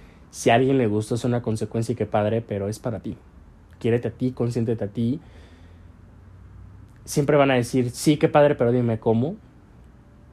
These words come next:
Hay un proceso. Simplemente primero hay que ser conscientes de que esto existe. Te quiero,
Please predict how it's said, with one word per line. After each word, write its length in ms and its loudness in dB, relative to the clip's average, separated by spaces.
Hay 140 4
un 100 4
proceso. 540 -4
Simplemente 600 -2
primero 420 -2
hay 60 0
que 120 -4
ser 220 -4
conscientes 800 -6
de 180 -4
que 120 -4
esto 160 -8
existe. 400 -12
Te 120 2
quiero, 340 4